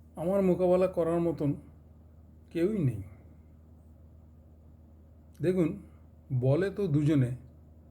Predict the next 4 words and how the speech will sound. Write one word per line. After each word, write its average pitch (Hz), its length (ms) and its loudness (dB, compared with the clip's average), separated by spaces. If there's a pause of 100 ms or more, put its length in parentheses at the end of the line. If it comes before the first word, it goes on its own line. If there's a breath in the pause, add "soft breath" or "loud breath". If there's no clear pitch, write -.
(840)
করেও 180 300 2
দেখায় 127 380 4
দুজনে, 110 340 -14 (2250)
কিন্তু 165 320 -4